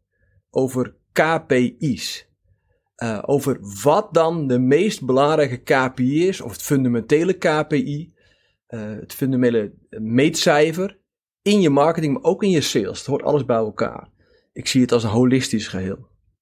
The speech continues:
Ik, ik vind het geweldig dat je online alles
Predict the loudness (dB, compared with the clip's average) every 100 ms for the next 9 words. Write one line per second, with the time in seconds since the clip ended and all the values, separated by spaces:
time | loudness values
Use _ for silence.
0 | _ _ _ _ _ _ -16 -16 -16 -20
1 | -20 _ _ _ _ _ _ _ _ _
2 | 0 0 -2 -20 _ _ _ _ _ _
3 | _ -10 -2 0 0 0 2 2 2 0
4 | -2 -2 -2 0 -6 -2 2 2 2 2
5 | 2 -2 -4 0 2 2 0 -6